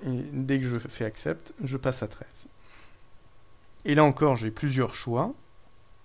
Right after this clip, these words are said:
Donc soit attaquer, soit le duel psychique.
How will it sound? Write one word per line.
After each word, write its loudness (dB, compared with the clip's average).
Donc -4
soit 4
attaquer, 0
soit 2
le -2
duel -4
psychique. -6